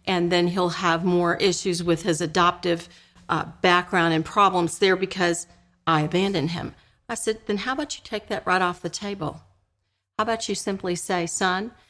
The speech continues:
I have not abandoned you. I have found a safe place for you. That's where you are right now. Because where you were before, your behavior was creating an unsafe environment for you.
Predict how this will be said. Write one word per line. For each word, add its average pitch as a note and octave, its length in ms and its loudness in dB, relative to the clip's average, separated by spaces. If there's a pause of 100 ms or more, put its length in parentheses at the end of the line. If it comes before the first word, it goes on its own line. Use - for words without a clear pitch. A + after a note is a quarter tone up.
(600)
I B3 180 4
have F3 200 -2
not F3+ 240 2
abandoned D#3+ 520 -2
you. D3+ 260 -4 (240)
I A3 100 0
have F3+ 120 -2
found F3 240 0
a D#3 80 -2
safe - 440 -2
place G3 260 -4
for - 120 -8
you. D3 240 -2
That's G#3 240 -6
where E3 100 -2
you D#3+ 140 0
are D#3 120 0
right F3 220 -4
now. E3+ 320 -6 (380)
Because F#3 300 -4
where F#3 120 2
you F3+ 140 2
were E3 100 0
before, F3+ 600 -4 (260)
your F3+ 120 -2
behavior F#3 500 0
was E3 340 0
creating E3+ 600 0 (840)
an F3 220 0
unsafe G3+ 760 2
environment D#3 680 0
for - 200 -8
you. D#3 420 -2